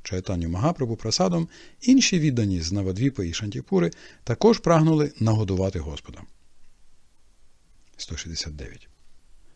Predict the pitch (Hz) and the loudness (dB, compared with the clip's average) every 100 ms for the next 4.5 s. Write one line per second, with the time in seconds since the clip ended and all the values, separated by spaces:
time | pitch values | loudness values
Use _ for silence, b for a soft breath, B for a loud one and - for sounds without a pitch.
0 | b b b - 101 - 214 226 131 120 | b b b -8 -6 2 2 4 2 0
1 | - 208 170 160 147 165 - 143 147 160 | -2 0 0 0 0 0 0 -2 2 4
2 | 147 - 120 123 113 101 92 165 190 160 | 4 2 -2 0 0 0 2 2 2 -2
3 | 139 95 90 92 87 - 180 - - 135 | -2 0 -2 -4 -4 0 0 0 -2 -2
4 | 127 131 113 90 | 2 2 2 0